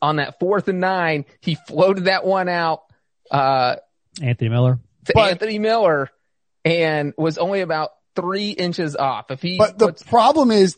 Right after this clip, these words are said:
Speaker 3: they didn't run, they should have run that play on third and five. They
Speaker 1: Yeah,
Speaker 3: ran
Speaker 1: they
Speaker 3: a
Speaker 1: absolutely should
Speaker 3: screen
Speaker 1: have.
Speaker 3: pass that lost them four yards on third and five, knowing that this was
Speaker 2: No.
Speaker 3: the most important drive of the, of the season.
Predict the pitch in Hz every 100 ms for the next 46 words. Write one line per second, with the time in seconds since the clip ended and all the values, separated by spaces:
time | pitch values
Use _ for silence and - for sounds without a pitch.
0 | _ 185 185 220 220 170 180 185 185 -
1 | 202 170 185 170 180 175 143 - 170 160
2 | 127 - 143 67 - - _ _ _ _
3 | - 170 220 202 151 156 147 196 226 269
4 | 185 160 147 190 147 156 185 - 180 -
5 | 185 175 160 151 143 135 117 - 165 180
6 | 180 214 170 139 131 143 151 151 143 135
7 | 160 147 117 147 147 123 - 175 151 147
8 | 143 127 127 139 131 - - 208 262 -
9 | -